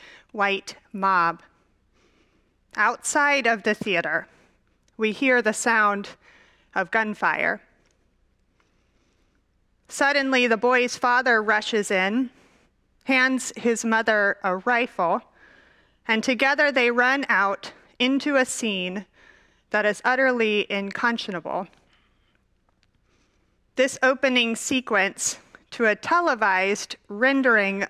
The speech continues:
of a graphic novel released in June of last year was the first time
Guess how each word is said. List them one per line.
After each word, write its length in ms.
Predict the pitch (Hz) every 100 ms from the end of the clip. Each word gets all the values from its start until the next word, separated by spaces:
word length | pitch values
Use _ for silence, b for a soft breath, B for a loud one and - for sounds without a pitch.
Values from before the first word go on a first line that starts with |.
| _
of 320 | 208 202 196 -
a 160 | 196 190
graphic 720 | 226 233 302 - 208 190 -
novel 640 | 196 196 185 - 156 233 B B B B B B B B B _ _
released 500 | 220 233 269 285 - -
in 240 | 240 226
June 460 | - 269 302 311 294
of 260 | 233 220
last 460 | 208 190 190 - -
year 380 | 233 175 - - _ _ _ _ _ _ _ _ _ _ _
was 220 | 214 226
the 100 | -
first 520 | 240 - 320 349 - -
time 600 | - 214 165 175 226